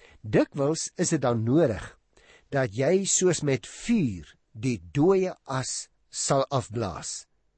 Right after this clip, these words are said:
sodat die gawe soos 'n aangeblaaste vuur weer sy werk kan begin doen, dat daardie gawe weer sterk in jou lewe kan funksioneer.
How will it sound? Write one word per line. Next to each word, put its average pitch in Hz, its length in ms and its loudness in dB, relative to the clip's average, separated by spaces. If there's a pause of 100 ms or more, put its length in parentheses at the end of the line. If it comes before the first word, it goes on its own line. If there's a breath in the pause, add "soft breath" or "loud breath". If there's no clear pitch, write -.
(480 loud breath)
sodat 175 400 4
die 131 100 0
gawe 170 540 -2
soos 131 260 -2
'n - 140 -4
aangeblaaste 107 800 -2
vuur 90 500 -8 (240)
weer 107 400 0
sy 113 240 -4
werk 92 380 -8 (440)
kan 107 140 -4
begin 101 300 -4
doen, 95 180 -6
dat 101 140 -6
daardie 127 240 -2
gawe 180 360 -2
weer 135 180 -6
sterk - 460 -2
in 123 100 -2
jou 107 120 0
lewe 107 400 2 (640 soft breath)
kan 120 220 0
funksioneer. 104 720 -6